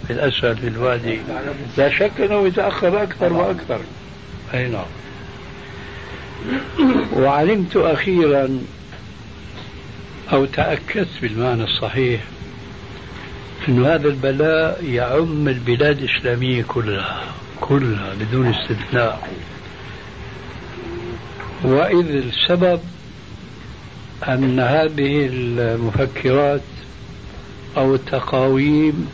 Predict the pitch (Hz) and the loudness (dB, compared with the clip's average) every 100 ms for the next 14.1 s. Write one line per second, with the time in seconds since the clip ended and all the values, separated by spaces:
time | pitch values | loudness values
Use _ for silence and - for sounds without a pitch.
0 | - - - - - - - - - 160 | -12 -16 -14 -14 -14 -14 -14 -10 0 4
1 | 180 165 135 120 113 113 117 139 139 139 | 4 2 -2 0 0 0 0 2 4 4
2 | 139 139 - - - - - - - - | 4 2 -2 -14 -14 -16 -16 -16 -16 -4
3 | - 139 135 - 160 170 170 156 - - | 2 4 2 0 2 4 2 0 -10 2
4 | 151 139 117 - 104 101 - - - - | 2 4 0 -4 -8 -8 -14 -16 -16 -16
5 | - - - - - - - - 127 123 | -16 -16 -14 -14 -14 -16 -16 -6 2 4
6 | 175 180 156 143 139 139 - - 143 131 | 4 2 0 0 0 -2 -4 -10 -4 -2
7 | 131 - 190 165 143 135 143 156 139 113 | -4 0 2 4 2 0 -2 -2 -4 -6
8 | - - - - - - - - - - | -10 -12 -14 -14 -16 -16 -16 -16 -16 -16
9 | - - - - 127 123 120 117 123 127 | -16 -16 -16 -4 0 2 2 2 0 -4
10 | - - - - - 139 - 147 147 135 | -12 -16 -16 -16 -6 -4 0 4 6 4
11 | 135 135 139 131 147 - - - - - | 2 2 4 4 4 2 -4 -14 -14 -14
12 | - - 143 147 147 - 185 180 139 139 | -12 2 2 4 2 2 2 4 2 0
13 | 135 147 170 160 147 151 139 - 156 165 | 0 2 2 2 0 -2 -6 -2 2 4
14 | 151 | 2